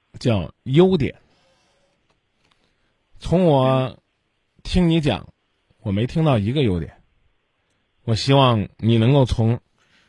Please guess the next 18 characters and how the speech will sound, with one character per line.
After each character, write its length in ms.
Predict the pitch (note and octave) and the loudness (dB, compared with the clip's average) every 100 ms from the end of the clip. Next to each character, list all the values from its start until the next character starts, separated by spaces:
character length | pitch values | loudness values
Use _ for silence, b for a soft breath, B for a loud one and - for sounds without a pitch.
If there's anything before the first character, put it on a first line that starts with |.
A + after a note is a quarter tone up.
| _ _ | _ _
如 240 | - D3+ G#3 | -4 -2 -2
此 340 | - A#2+ G#2 - _ _ _ _ _ _ | -2 -6 -8 -10 _ _ _ _ _ _
伤 320 | - - F3+ F3 | -8 0 2 2
痛 240 | F3+ D3 | 0 0
的 140 | A#2 | -2
故 180 | G#2 D3 | -4 -4
事 140 | G2+ G#2+ | -4 -4
当 220 | A2 A2+ | -4 -4
中， 180 | G#2+ G#2+ _ _ _ _ _ _ _ _ _ _ - | -4 -8 _ _ _ _ _ _ _ _ _ _ -4
给 120 | C3 | 2
我 160 | C3+ C3+ | 2 2
找 200 | B2 G2+ | 0 -2
出 120 | A#2+ | -2
来 320 | A2+ G#2 G#2+ - _ - | -2 -4 -8 -14 _ -8
一 100 | C#3 | -2
点 240 | B2 F#2+ | -2 -4
信 300 | - D3+ B2 | -6 -4 -4
心。 260 | - G#2+ | -4 -8